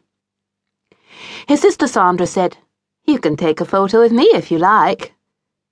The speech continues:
But Stephen shook his head. "I'll go for a walk,"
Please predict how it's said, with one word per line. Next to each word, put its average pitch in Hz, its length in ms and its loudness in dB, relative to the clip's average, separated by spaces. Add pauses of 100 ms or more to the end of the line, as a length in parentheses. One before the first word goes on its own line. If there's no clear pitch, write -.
(120)
But 285 140 -4
Stephen 185 480 -2
shook - 360 -6
his 147 180 -8
head. 127 320 -6 (760)
"I'll 165 240 0
go 190 320 0
for 190 140 -4
a 185 100 0
walk," 170 540 0